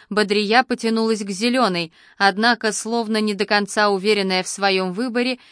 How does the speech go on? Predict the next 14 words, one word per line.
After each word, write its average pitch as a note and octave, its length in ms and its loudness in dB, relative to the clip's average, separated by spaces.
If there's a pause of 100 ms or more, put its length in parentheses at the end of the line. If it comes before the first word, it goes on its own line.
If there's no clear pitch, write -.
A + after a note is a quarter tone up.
(180)
лишь A#3 320 -2
немного A#3+ 540 2
приподняла F#3+ 720 0
ее F#3 480 0
над F#3 280 -6
столом. E3+ 580 0 (440)
При G#3 140 2
этом A3 280 2
она G#3+ 180 2
напряженно G#3+ 640 0
смотрела G#3 540 -2
куда-то G#3 420 -2
в A3 40 -10
зал. G#3+ 360 0